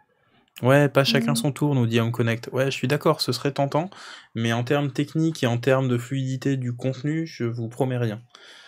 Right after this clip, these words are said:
Speaker 1: Je pense que c'est plus complexe, mais c'est gentil de proposer.
Speaker 2: Voilà, avec des sessions avec des niveaux pour les débutants, avancés, euh,
Speaker 1: C'est
Speaker 2: plein,
Speaker 1: pas
Speaker 2: plein
Speaker 1: mal.
Speaker 2: de choses. Ouais, bah, de
Speaker 1: Tout à
Speaker 2: toute
Speaker 1: fait.
Speaker 2: façon, euh, n'hésitez pas à nous rejoindre sur,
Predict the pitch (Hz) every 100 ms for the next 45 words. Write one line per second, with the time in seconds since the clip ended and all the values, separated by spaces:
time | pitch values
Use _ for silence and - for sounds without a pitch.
0 | - _ - 117 107 120 120 - 120 117
1 | 113 110 120 - 139 127 - 123 - 117
2 | 120 127 127 120 127 127 127 - 120 -
3 | - - - _ _ _ _ 233 226 208
4 | 233 233 220 220 214 240 240 220 220 226
5 | 254 240 226 214 202 277 262 233 240 254
6 | 277 240 254 254 226 - 226 269 294 233
7 | 214 - _ _ _ _ _ _ _ _
8 | _ _ - - 226 - _ _ - -
9 | 269 302 285 302 269 247 - 208 202 -
10 | - 240 240 233 262 269 320 320 294 285
11 | 392 359 254 226 220 220 220 202 247 277
12 | 294 381 359 254 247 269 392 -